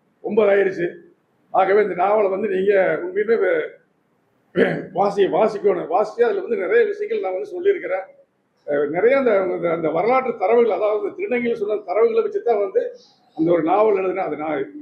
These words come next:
இது பூரா திருநங்கைகளுக்கு உண்டான தீர்வை நான் வந்து எழுதி முடிச்சிடல. அதனுடைய, என்னுடைய அந்த என்னுரையிலேயே நான் சொல்லியிருப்பேன். நிறைய இருக்கலாம். அது அவங்க சொன்னது வந்து அந்த தகவல், அந்த தகவல் கூட வந்து சில தவறாகவும் கூட இருக்கலாம்,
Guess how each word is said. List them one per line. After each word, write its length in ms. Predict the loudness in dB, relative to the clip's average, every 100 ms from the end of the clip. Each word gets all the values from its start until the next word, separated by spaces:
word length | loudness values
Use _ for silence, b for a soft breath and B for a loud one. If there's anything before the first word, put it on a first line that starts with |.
| -10
இது 180 | -10 -4
பூரா 240 | 2 4 2
திருநங்கைகளுக்கு 540 | -2 -4 -4 -2 -2
உண்டான 260 | -2 -6 -6
தீர்வை 200 | -4 -2
நான் 180 | 0 -2
வந்து 180 | 0 0
எழுதி 220 | 0 -4
முடிச்சிடல. 400 | -8 -10 -10 -10 -12 _ _ -12
அதனுடைய, 320 | 0 2 2
என்னுடைய 400 | 2 4 4 4
அந்த 160 | 2 0
என்னுரையிலேயே 400 | 2 2 2 0
நான் 180 | -2
சொல்லியிருப்பேன். 460 | 0 0 0 -8 -20 _ _ _ _ _
நிறைய 400 | -4 2 2 2
இருக்கலாம். 420 | 0 -2 -4 -6 -16 _ _ _
அது 100 | 2
அவங்க 300 | 2 2 0
சொன்னது 320 | 0 0 2
வந்து 160 | 2 0
அந்த 180 | -2 -2
தகவல், 340 | 2 0 0
அந்த 120 | -6
தகவல் 460 | -4 -2 2 2 2
கூட 160 | 0
வந்து 140 | 0 -2
சில 160 | -4
தவறாகவும் 460 | -4 -2 2 0 0
கூட 120 | -2
இருக்கலாம், 480 | -2 -2 -6 -6